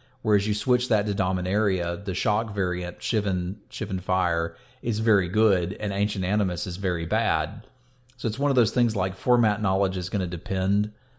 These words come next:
some on that. Uh, so I, I, I would do what Dave's saying here and kinda lean towards the black and white options if,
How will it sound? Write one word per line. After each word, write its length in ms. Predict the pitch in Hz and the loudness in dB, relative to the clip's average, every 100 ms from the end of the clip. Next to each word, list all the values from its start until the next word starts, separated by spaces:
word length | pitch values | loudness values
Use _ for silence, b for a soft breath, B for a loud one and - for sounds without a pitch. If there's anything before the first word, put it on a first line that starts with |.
| _ | _
some 280 | - 107 123 | 0 2 2
on 120 | 131 | 2
that. 380 | 131 156 - - b b _ _ _ _ | 0 0 -4 -10 b b _ _ _ _
Uh, 360 | - 101 92 101 - _ | -6 -2 -2 -4 -10 _
so 360 | - 120 107 107 | -4 0 0 0
I, 100 | 107 | -4
I, 380 | - - 127 123 | -8 -10 -8 -4
I 180 | 131 | -2
would 300 | 127 127 123 | 2 2 0
do 140 | 123 151 | 0 4
what 220 | 139 117 | 4 4
Dave's 300 | 113 113 113 | 2 2 2
saying 260 | 110 98 98 | 0 0 0
here 140 | 98 | -2
and 80 | 95 | -2
kinda 200 | 107 110 | -2 0
lean 240 | 104 117 | 2 2
towards 280 | 110 110 101 | 0 -2 -2
the 80 | 101 | -2
black 300 | 98 98 104 | 0 0 0
and 120 | 101 | -2
white 220 | 90 101 | -2 0
options 480 | 87 95 - 98 90 | 2 0 0 -2 -2
if, 160 | 110 | -6